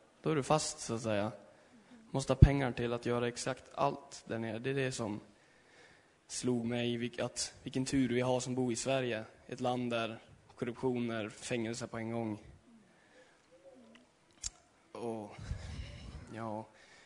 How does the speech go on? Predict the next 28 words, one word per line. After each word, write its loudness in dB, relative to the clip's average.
kan 0
vi -2
inte, 0
alltså, 2
folk, 0
folk 0
där -2
nere 2
var 2
ju 2
fort-, -8
fruktansvärt 0
vänliga 2
allihopa -2
mot -6
oss -6
i -2
alla -2
fall, 0
även -2
fast -6
deras -4
situation, -8
hur -4
de -4
egentligen -4
har 4
det. -2